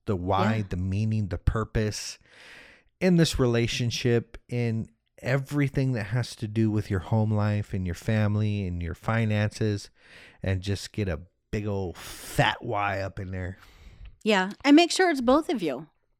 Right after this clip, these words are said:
Speaker 2: Both of you need to be speaking up, you know?
Speaker 1: Yeah.
Speaker 2: What's your why? Where do you even wanna go and why?
Speaker 1: I've never even heard of,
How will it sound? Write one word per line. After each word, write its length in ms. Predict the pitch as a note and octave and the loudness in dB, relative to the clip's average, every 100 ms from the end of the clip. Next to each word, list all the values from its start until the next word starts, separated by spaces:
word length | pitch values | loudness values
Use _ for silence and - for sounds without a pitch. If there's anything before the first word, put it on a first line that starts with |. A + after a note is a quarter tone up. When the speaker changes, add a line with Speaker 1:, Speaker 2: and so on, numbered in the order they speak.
| - | 4
Speaker 2:
Both 220 | A3 A#3 | 4 4
of 140 | C4+ | 0
you 420 | C4 C4 B3+ B3+ G#3+ | 2 2 2 0 0
need 180 | A#3 | 0
to 80 | A#3 | 0
be 120 | A3 | 0
speaking 500 | A3+ - A3+ A3 G#3 | -2 0 -2 -2 -2
up, 260 | G3+ A3+ - - | -4 -6 -10 -8
you 100 | F#3 | -4
know? 200 | E3+ G3 | -2 -2
Speaker 1:
Yeah. 160 | G2+ F2+ E2 E2 - _ _ - | -4 -6 -6 -10 -20 _ _ -4
Speaker 2:
What's 280 | F3+ - G#3 | -4 -2 -2
your 80 | |
why? 460 | F3+ D#3+ F3+ C#4 B3+ - - | 0 2 2 2 -2 -6 -4
Where 280 | F3+ A#3 C#4 | 4 6 6
do 120 | A#3+ | 6
you 80 | B3+ | 4
even 280 | A3+ A3 | 4 2
wanna 220 | G3 G3 F3 | 2 2 0
go 380 | D3+ F#3 C4+ F3 | 2 4 6 4
and 220 | E3 D#3+ | 4 0
why? 340 | C#3+ F2+ - - - _ _ _ - | -2 -6 -12 -18 -20 _ _ _ -4
Speaker 1:
I've 160 | - E3 | 0 4
never 200 | G#3 F3+ | 4 2
even 300 | C3+ A2 F#2+ | 0 0 -2
heard 380 | - - F#2+ G#2+ | -4 -6 -4 -4
of, 340 | E2+ E2+ - | -6 -10 -20